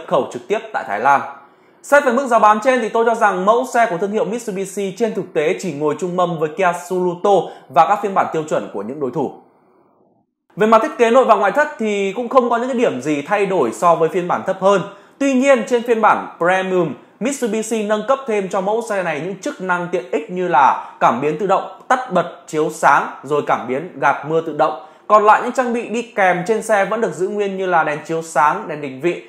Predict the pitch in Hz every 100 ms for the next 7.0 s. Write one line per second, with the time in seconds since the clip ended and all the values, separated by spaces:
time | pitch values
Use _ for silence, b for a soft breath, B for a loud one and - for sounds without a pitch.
0 | B 156 143 160 170 - - 131 120 135
1 | 120 190 240 B B B 165 185 214 269
2 | 254 226 214 208 233 262 233 190 - 226
3 | 220 208 123 131 120 165 185 170 202 98
4 | 98 143 160 151 247 254 B B - 196
5 | 240 240 220 185 160 226 220 233 233 190
6 | 185 202 147 170 135 143 160 135 - 254